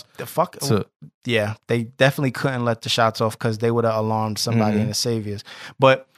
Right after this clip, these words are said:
Speaker 1: all right, I, yeah, but so they get in the truck and then they, they make their way back to Alexandria. They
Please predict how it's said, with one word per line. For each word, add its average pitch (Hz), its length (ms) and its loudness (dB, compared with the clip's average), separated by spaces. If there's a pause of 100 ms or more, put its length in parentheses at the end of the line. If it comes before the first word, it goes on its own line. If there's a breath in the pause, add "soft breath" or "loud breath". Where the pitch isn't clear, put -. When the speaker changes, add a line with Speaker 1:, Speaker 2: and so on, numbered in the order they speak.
(340)
Speaker 1:
all 269 100 10
right, 190 320 8
I, 214 120 2
yeah, 240 260 -2
but 196 260 4
so 202 180 4
they 214 120 6
get 240 160 0
in 220 100 2
the 202 80 0
truck 180 360 4
and 156 120 0
then 143 380 0
they, 131 220 2
they 131 260 0
make 131 200 2
their 135 120 4
way 131 120 6
back 120 260 2
to 127 80 0
Alexandria. 117 720 0
They 113 180 -4